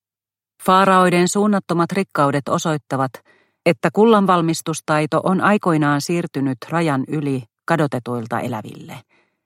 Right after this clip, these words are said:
Lääkintätaito on ottanut edistysaskelia, kieli kehittynyt ja rikastunut.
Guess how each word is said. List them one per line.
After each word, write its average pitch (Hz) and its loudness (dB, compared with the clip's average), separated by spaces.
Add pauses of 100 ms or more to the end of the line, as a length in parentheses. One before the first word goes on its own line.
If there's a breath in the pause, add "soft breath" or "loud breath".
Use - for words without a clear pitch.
(920)
Lääkintätaito 156 2 (240)
on 170 4
ottanut 156 0
edistysaskelia, 139 -4 (680)
kieli 196 4
kehittynyt 175 -2
ja 156 -2
rikastunut. - -8